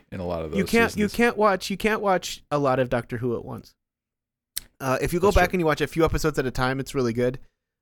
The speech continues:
Speaker 2: Um, a lot all at the same time, it, it really,
Speaker 1: Here's
Speaker 2: I
Speaker 1: the
Speaker 2: don't know
Speaker 1: thing.
Speaker 2: if it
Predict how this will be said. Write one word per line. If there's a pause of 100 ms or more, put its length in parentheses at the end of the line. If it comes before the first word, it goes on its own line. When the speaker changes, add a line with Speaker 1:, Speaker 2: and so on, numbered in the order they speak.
(120)
Speaker 2:
Um, (120)
a
lot
all
at
the
same
time,
it,
it
really, (800)
Speaker 1:
Here's
Speaker 2:
I
Speaker 1:
the
Speaker 2:
don't
know
Speaker 1:
thing. (400)
Speaker 2:
if
it